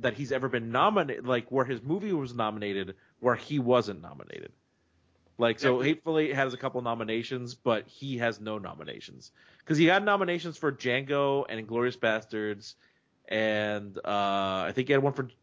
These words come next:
Speaker 1: he may have had one for Jackie Brown, and he definitely had one for Pulp Fiction, but he, he didn't get any for this one. I think is interesting.
Speaker 2: Well, I think the movie's strengths are what it got nominated for, which is the score and the cinematography.
Speaker 1: Oh,
Speaker 2: I mean,
Speaker 1: that's,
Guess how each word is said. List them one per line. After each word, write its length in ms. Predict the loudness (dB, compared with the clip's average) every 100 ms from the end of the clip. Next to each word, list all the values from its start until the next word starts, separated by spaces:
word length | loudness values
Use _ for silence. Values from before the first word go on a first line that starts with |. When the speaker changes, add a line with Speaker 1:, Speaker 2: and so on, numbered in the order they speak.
| -14
Speaker 1:
he 100 | 0
may 120 | 4
have 80 | 4
had 100 | 2
one 100 | 0
for 80 | -4
Jackie 320 | 0 0 -2
Brown, 540 | -4 -2 0 -2 -6 -8
and 100 | -6
he 60 | -2
definitely 300 | -2 0 -2
had 100 | -2
one 100 | -6
for 120 | -4
Pulp 260 | -4 -2
Fiction, 400 | -4 -6 -10 -16 -20 -20 _ -14 0
but 160 | 2 2
he, 180 | -2 -8 _
he 200 | -8 -4
didn't 200 | 0 0
get 140 | 0 0
any 100 | -2
for 140 | -4
this 160 | -6 -6
one. 120 | -10
I 40 |
think 160 | -8 -8
is 120 | -8
interesting. 380 | -10 -14 -20 -20 _ _ _ _ _ _ _ _ -2
Speaker 2:
Well, 120 | 2
I 140 | 4 2
think 380 | -2 -8 -10 -14 _ -20 _ _ _ -10
the 140 | -6
movie's 460 | -2 0 0 0 -8
strengths 520 | -8 -2 -2 -2 0
are 120 | 0
what 200 | 2 2
it 80 | 2
got 140 | 0
nominated 420 | 0 0 -2 -4 -6
for, 240 | -4 -2
which 260 | -2 -6 -6
is 220 | -6 -4
the 160 | -6
score 420 | -6 -2 2 4 4
and 100 | 2
the 40 |
cinematography. 840 | -4 -6 -4 2 2 2 -6 -10 -10 -20 -20 -20 _ -2
Speaker 1:
Oh, 80 | 4
Speaker 2:
I 20 | 6
mean, 80 |
Speaker 1:
that's, 260 | 6 2